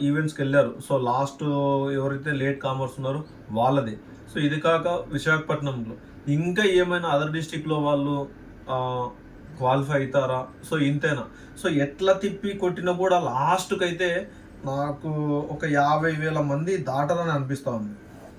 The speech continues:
ఓకే, యాభై వేల మంది కూడా, ఆ, దాటరనిపిస్తుంది. So, తొంభై నాలుగు వేల,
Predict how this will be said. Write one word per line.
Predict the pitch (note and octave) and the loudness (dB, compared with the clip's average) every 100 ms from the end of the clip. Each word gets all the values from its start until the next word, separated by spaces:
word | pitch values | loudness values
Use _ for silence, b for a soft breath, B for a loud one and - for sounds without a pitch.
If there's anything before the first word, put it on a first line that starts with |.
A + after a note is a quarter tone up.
| - - - | -20 -20 -6
ఓకే, | C#3 G3+ A#3 B B B B2+ | -4 -4 -6 B B B 0
యాభై | C3+ C#3 D#3 D#3 | 4 4 2 2
వేల | D#3 D3+ | 0 0
మంది | D3 C#3+ | -2 -2
కూడా, | D3+ F3+ G3 G#3+ - - - D3 | -2 2 2 0 -10 -20 -12 -2
ఆ, | C#3 | 0
దాటరనిపిస్తుంది. | B2+ B2+ C#3 D3+ C#3+ C#3 - D3 D#3+ | 2 0 0 -2 -2 -4 -6 -6 -4
So, | G#3 - - D#3+ D3 | -6 -8 -10 -6 -2
తొంభై | C#3+ C#3 D3+ D3+ | -2 0 0 0
నాలుగు | D3 D3+ E3 | 0 -2 -4
వేల, | C#3 | -6